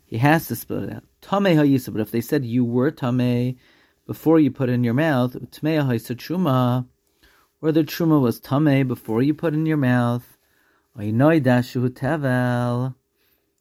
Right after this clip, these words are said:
or any person, even Yisrael, he put Truma in his mouth, and it fa-, was discovered that it was Tevel, Ma'aser Rishon, Shalei Nitno Truma Sai, or let's say Ma'aser Rishon,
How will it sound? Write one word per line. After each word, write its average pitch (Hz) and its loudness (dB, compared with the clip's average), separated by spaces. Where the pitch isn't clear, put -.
or 143 2
any 190 4
person, 151 0
even 156 0
Yisrael, 135 0
he 139 4
put 170 2
Truma 160 2
in 143 4
his 123 0
mouth, 123 0
and 127 2
it 127 0
fa-, 131 -2
was 127 0
discovered 123 -2
that 120 2
it 120 2
was 123 0
Tevel, 131 0
Ma'aser 127 0
Rishon, 147 0
Shalei 123 -2
Nitno 117 -2
Truma 123 -2
Sai, 127 0
or 147 0
let's 160 2
say 127 0
Ma'aser 123 0
Rishon, 123 0